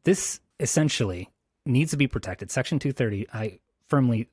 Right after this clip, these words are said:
think, needs to be protected, but these issues will continually arise due to the fact that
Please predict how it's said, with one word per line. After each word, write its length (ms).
think, 200
needs 200
to 60
be 80
protected, 560
but 200
these 260
issues 680
will 120
continually 800
arise 680
due 140
to 60
the 80
fact 360
that 220